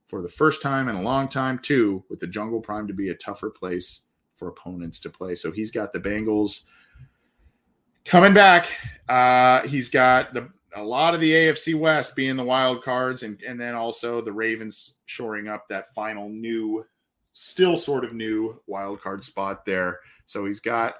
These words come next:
a lot of A F C West teams, three A F C West teams making it, and two A F C North teams being the Bengals and the Ravens making it, with the Bengals repeating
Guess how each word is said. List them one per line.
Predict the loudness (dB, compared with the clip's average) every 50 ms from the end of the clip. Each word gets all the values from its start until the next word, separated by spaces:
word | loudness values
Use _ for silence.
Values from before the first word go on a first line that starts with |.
| _
a | -10
lot | -6 -2 0 0 0
of | 0 0
A | 0 0 0
F | -2 -2
C | -4 -6 -6
West | -4 -4 -4 -4 -6 -8 -10
teams, | -10 -10 -10 -10 -10
three | -6 -6 -2 -2 0 0 0
A |
F | -2 -4
C | -6 -10
West | -8 -8 -8 -10 -10 -12
teams | -12 -12 -12 -10 -8
making | -8 -8 -8 -8 -8 -8 -6
it, | -6 -8 -8 _ _ _ _ _ _ _
and | -20 -16 -16
two | -10 -6 -4 -4 -4 -4 -4 -6
A | -6 -6
F | -6 -8
C | -12 -14 -12
North | -12 -10 -12 -12 -14 -16
teams | -14 -12 -12 -12 -12
being | -12 -12 -12 -10 -10
the | -10 -10
Bengals | -10 -8 -8 -8 -8 -8 -8 -10 -10 -12 -14
and | -14 -12
the | -10
Ravens | -8 -6 -6 -6 -6 -6 -8 -10 -8 -8
making | -10 -10 -8 -8 -8 -8
it, | -8 -8
with | -10 -14
the | -10
Bengals | -10 -8 -8 -6 -4 -2 -2 -2 -2 -4 -8
repeating | -10 -12 -12 -6 -4 -2 0 0 0 0 -2